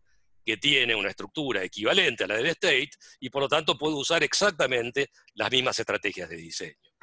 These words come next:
Armar un handler, utilizar double dispatch entre el handler y el objeto handleado,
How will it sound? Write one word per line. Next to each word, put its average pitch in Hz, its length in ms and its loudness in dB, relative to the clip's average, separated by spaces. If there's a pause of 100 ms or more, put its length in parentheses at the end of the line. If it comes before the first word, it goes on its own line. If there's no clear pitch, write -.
(220)
Armar 101 340 -2
un 135 160 -2
handler, 175 480 2 (1200)
utilizar 104 540 -4
double 110 280 2
dispatch 151 560 2 (100)
entre 98 360 -2
el 92 280 -4
handler 127 560 0 (260)
y 95 120 -2
el 95 60 0
objeto 110 380 -2
handleado, 180 720 2